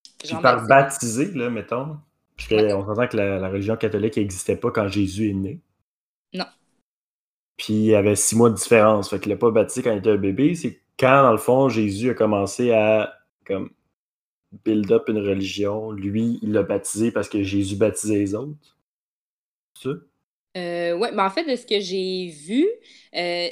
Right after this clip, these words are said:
Speaker 2: Jean-Baptiste, euh, avait l'habitude de baptiser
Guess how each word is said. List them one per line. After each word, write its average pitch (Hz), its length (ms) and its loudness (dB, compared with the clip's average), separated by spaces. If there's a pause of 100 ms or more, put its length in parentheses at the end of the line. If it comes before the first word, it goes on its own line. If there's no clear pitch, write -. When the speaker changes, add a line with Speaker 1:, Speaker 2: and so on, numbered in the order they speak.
Speaker 2:
Jean-Baptiste, 196 640 -8 (380)
euh, 165 220 -6
avait 165 260 -8
l'habitude 226 600 -10
de 180 120 -4
baptiser 165 840 -12